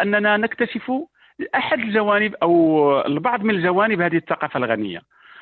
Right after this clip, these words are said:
و-، والشكر، كل الشكر أولًا للإعلام، لأنه ساهم في،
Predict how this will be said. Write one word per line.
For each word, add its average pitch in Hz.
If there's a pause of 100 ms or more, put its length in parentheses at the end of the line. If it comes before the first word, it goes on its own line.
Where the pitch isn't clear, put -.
(260)
و-، 170
والشكر، 214
كل -
الشكر 262
أولًا 202
للإعلام، 185
لأنه 156
ساهم 247
في، 175